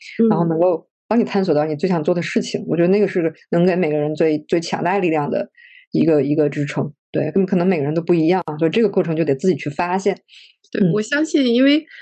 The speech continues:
Speaker 1: 设计师这个群体啊，就是搞，搞设-，搞艺术的这些人，他的情感非常细腻的，而且他特别能善于发现生活里面那些不经意的一些点。就是你，你能感觉得到他们的生活，他们的，他们的细节，就是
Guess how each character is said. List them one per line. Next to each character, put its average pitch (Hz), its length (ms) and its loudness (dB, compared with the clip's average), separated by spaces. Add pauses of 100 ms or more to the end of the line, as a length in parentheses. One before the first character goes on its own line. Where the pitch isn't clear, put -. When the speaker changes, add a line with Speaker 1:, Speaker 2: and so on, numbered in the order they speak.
(140)
Speaker 1:
设 311 160 0
计 269 120 0
师 285 160 -2
这 277 120 0
个 220 80 2
群 208 260 0
体 240 160 0
啊， - 300 -6
就 220 100 -4
是 214 240 0
搞， - 160 -4 (140)
搞 196 160 -2
设-， - 180 -8
搞 196 140 0
艺 220 100 0
术 233 140 0
的 208 100 2
这 202 100 0
些 220 160 0
人， 202 140 2
他 233 100 -4
的 254 80 0
情 247 160 0
感 247 140 0
非 285 160 0
常 220 180 0
细 214 240 -4
腻 208 220 4
的， 180 60 -2
而 226 180 -4
且 226 240 0
他 262 100 -6
特 311 220 -4
别 220 140 0
能 202 120 0
善 226 320 0
于 226 60 2
发 254 220 -4
现 240 240 0 (400)
生 269 240 0
活 208 180 2
里 220 180 2
面 196 200 2
那 233 180 2
些 247 160 0
不 247 140 0
经 277 240 4
意 311 200 6
的 220 120 2
一 202 60 0
些 233 140 2
点。 - 240 -4 (800)
就 254 120 2
是 262 180 4
你， 220 460 6 (260)
你 220 80 6
能 233 140 2
感 196 180 -4
觉 190 80 0
得 208 100 2
到 196 200 -2
他 254 160 -2
们 262 100 2
的 240 80 2
生 262 240 2
活， 196 260 0
他 226 120 0
们 254 100 6
的， 262 80 4 (240)
他 254 140 0
们 262 80 6
的 269 80 2
细 269 320 0
节， 185 280 0
就 233 140 0
是 254 160 2